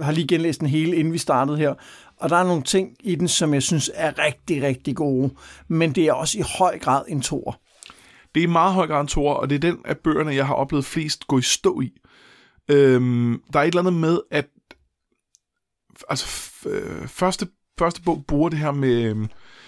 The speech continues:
Speaker 2: med falsk hovedperson, med, med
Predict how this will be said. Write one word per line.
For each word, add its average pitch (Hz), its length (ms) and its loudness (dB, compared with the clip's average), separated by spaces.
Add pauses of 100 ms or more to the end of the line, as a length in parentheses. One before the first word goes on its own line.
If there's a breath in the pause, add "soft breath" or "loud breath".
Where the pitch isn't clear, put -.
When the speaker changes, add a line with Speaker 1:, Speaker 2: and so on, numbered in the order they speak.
(160 soft breath)
Speaker 2:
med 135 160 -2
falsk - 300 -4
hovedperson, 139 600 -2 (480)
med, 107 640 2 (320)
med 107 480 0